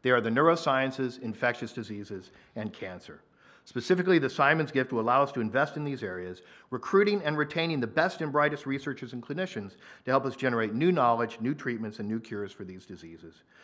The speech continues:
We will build one of the best neurosciences institutes in the world to tackle diseases like Alzheimer's, multiple sclerosis, A L S, stroke, autism, and schizophrenia and addiction. We will have an N C I designated cancer center on Long Island,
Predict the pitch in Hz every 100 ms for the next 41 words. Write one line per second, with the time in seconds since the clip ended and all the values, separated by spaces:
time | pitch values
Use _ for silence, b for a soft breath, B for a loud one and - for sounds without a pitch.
0 | B - 127 117 147 147 135 117 95 139
1 | 147 139 120 113 123 127 131 113 120 120
2 | 113 120 - 110 104 123 170 190 B B
3 | _ - - 160 165 135 113 117 110 104
4 | 107 104 113 113 113 95 87 80 - 104
5 | 117 113 110 104 - 107 107 104 - -
6 | _ B B - 131 135 110 92 - -
7 | b - - 139 131 127 - 104 110 -
8 | 113 107 101 - 98 92 - 98 107 -
9 | 107 104 92 95 90 82 85 - - _
10 | B B B 135 143 143 147 143 156 147
11 | 156 143 143 135 135 135 131 120 139 131
12 | 131 113 123 117 113 110 110 110 104 101
13 | 90